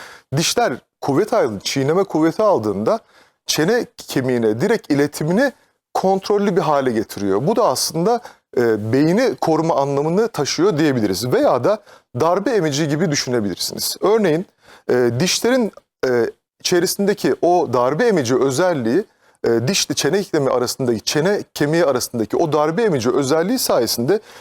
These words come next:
dişlerin kırılmasını, aşınmasını, çene eklemlerinin korunmasını da engellemiş oluyor. Dolayısıyla, e, çene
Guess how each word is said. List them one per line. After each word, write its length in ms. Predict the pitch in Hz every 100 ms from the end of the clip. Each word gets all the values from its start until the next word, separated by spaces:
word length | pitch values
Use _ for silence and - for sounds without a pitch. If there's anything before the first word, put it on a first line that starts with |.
| - 156
dişlerin 360 | 185 - 226
kırılmasını, 840 | 143 - 170 185 180 - 175 180 180 _ -
aşınmasını, 760 | 165 165 175 175 - 170 175 165 _ _ -
çene 260 | - 151
eklemlerinin 580 | 196 - 180 165 143 120
korunmasını 680 | - 156 165 175 170 208 220
da 100 | 240
engellemiş 640 | 170 151 147 143 147 151 113
oluyor. 320 | 104 101 123
Dolayısıyla, 540 | 185 226 240 190 143 - - - - -
e, 300 | 131 131 120 117
çene 400 | - 180 233